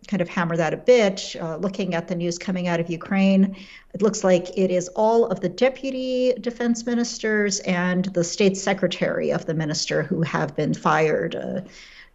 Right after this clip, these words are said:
a total of, uh, seven people. And, you know, that's, that's a signal. Uh, in many ways, the same way that Umerov's appointment was a signal. It's not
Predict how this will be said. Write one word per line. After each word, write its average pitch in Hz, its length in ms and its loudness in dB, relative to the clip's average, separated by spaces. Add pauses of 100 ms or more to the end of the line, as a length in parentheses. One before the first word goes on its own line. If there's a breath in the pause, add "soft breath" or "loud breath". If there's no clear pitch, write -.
(400)
a 160 180 2
total 165 420 4
of, 147 320 -2
uh, 143 220 0
seven 185 320 2
people. 175 540 0
And, 175 600 2 (560 loud breath)
you 269 120 4
know, 196 100 6
that's, 208 540 -2 (440 soft breath)
that's 262 220 -4
a 262 40 0
signal. - 640 -4 (160)
Uh, 170 220 -2
in 165 60 -4
many 175 180 -2
ways, 180 220 4
the 190 60 -6
same 180 220 -4
way 175 120 2
that 170 140 -4
Umerov's 170 500 -2
appointment 190 500 2
was 143 160 -2
a 180 40 -4
signal. - 420 -4
It's - 180 -8
not 190 300 4